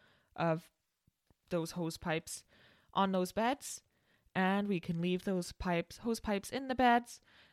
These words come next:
and they will just water the beds. And it works really, really well. Um, and it requires no power on our end, no motorized system or anything. Um, but that's because we have our,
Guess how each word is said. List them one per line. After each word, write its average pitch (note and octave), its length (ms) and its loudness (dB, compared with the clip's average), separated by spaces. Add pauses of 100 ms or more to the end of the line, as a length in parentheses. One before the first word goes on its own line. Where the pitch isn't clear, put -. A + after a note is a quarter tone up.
and F#3+ 340 2
they F3+ 160 4
will F3+ 180 2
just - 520 -2 (240)
water D#3+ 480 2 (340)
the F3 80 0
beds. D3 540 -4
And D#3+ 220 -4
it - 100 -8
works F3 320 -8
really, F#3 300 -2
really F#3+ 220 -2
well. D#3 340 0 (1500)
Um, D#3+ 380 0
and E3+ 280 2
it E3 60 0
requires D#3+ 440 0
no E3 140 0
power D#3+ 600 4 (520)
on E3+ 140 0
our E3 200 4
end, D#3 360 4
no D#3+ 120 4
motorized D#3+ 560 4
system E3 360 -4
or D#3 40 -2
anything. E3 500 -2 (560)
Um, F3+ 260 4
but E3+ 80 0
that's D#3+ 180 2
because D#3+ 400 -4
we E3 140 -2
have D#3 340 -4
our, E3 300 -6